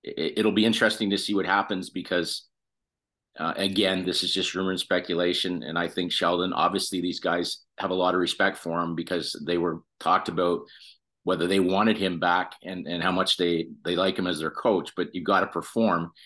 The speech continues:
And, um, I don't like them if,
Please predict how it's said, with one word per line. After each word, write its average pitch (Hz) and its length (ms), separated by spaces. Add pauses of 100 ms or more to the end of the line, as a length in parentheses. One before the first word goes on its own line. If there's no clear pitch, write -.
(440)
And, 92 300
um, 85 420 (140)
I 92 100
don't 110 220
like 107 240
them 95 300
if, 98 140